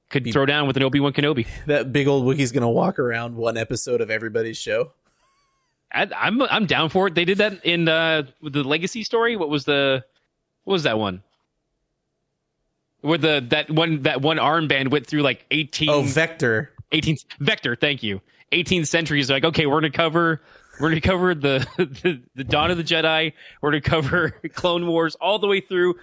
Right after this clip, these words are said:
Speaker 1: to Legacy.
Speaker 2: Yeah. Eventually, this will end up on, uh, a Cade Skywalker and drive him insane.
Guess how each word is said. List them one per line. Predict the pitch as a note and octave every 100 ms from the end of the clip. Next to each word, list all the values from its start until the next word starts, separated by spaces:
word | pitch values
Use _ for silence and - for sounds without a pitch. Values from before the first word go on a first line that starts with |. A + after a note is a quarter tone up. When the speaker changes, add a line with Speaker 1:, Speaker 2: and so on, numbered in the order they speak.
| _
Speaker 1:
to | F3
Legacy. | D#3+ D3 B2 - G#2 A#2 _ _ _ _ -
Speaker 2:
Yeah. | - - C#3+ _ _ _ _ _
Eventually, | - C3 F#3 - F3 D3
this | D3 -
will | D3+
end | C3+ C#3+
up | C#3+ C#3
on, | C#3 B2+ B2+ B2+
uh, | A#2 A2+ A2 G#2+ G#2+ G#2 -
a | A2+ A2 A2
Cade | - E3 D#3 C#3
Skywalker | - D3 C#3+ C3+ B2 - A2+
and | A2
drive | B2 B2 B2
him | A#2+
insane. | A2+ - A#2 A2 A2